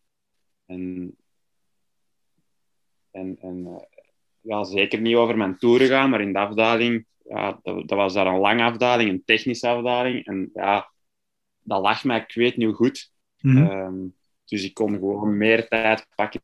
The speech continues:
Speaker 1: in de afdaling dan dat ik in de, in de klim verloor. Dus dat is, dat is super, hè.
Speaker 2: Ja, nee, het is wel. En dat, die techniciteit, die er dan uiteindelijk meegepakt.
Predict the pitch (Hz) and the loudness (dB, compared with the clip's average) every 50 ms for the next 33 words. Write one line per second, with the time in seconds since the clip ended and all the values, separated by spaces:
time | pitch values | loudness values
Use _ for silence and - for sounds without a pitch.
0 | _ _ - 113 104 101 101 98 107 - - 117 117 117 117 117 117 107 104 104 | _ _ -6 -4 -4 -2 -2 -4 -6 -4 -4 -2 -2 0 -2 -2 -2 -4 -4 -4
1 | 95 101 98 - _ _ _ - 104 104 101 101 98 98 98 95 98 95 98 95 | -6 -6 -10 -10 _ _ _ -8 -6 -6 -6 -6 -6 -8 -8 -8 -8 -8 -8 -8
2 | 95 95 - _ _ _ _ _ _ _ _ _ _ _ _ _ - 110 104 95 | -10 -12 -14 _ _ _ _ _ _ _ _ _ _ _ _ _ -8 -6 -6 -6
3 | 90 - 107 104 110 110 110 104 104 - 98 95 92 98 110 117 113 101 95 87 | -6 -6 -2 0 0 2 0 0 -2 -4 -4 -2 -2 -2 -4 -4 -6 -8 -10 -8
4 | 98 95 95 - - - - - - - - 113 - - - - - - - - | -8 -8 -8 -10 -14 -16 -18 -20 -16 -14 -14 -14 -12 -14 -14 -16 -16 -20 -20 -18
5 | - 165 - - - - - - 139 143 151 147 135 139 147 151 143 - - 123 | -16 -16 -16 -18 -20 -10 -2 0 2 2 4 2 2 0 0 0 -2 -4 -4 -6
6 | 117 135 160 170 147 131 135 123 123 139 139 143 147 - _ _ _ - - - | -4 -4 -4 -2 2 2 2 2 2 0 -2 -2 -6 -10 _ _ _ -20 -20 -20
7 | - _ _ _ - 131 131 - - 151 143 - 151 139 - - 127 - - - | -20 _ _ _ -8 -8 -4 0 2 2 4 4 2 0 0 -2 -4 -4 -2 2
8 | 139 143 156 175 175 180 - - _ 147 139 131 131 135 127 127 127 127 123 123 | 2 4 4 4 2 0 -4 -18 _ -2 0 2 2 2 2 0 -2 -2 -2 -2
9 | 127 139 151 - _ _ - 120 - - - 131 131 147 160 156 151 127 - 113 | -2 -4 -6 -8 _ _ -8 -8 -6 -4 -2 -2 0 0 0 -2 -2 -2 -2 -2
10 | 110 113 120 123 135 151 160 151 143 139 139 - _ - 156 147 135 139 - - | -2 0 0 2 4 4 4 4 2 0 -2 -6 _ -2 0 0 0 0 -4 -12
11 | - - - - | -18 -20 -20 -20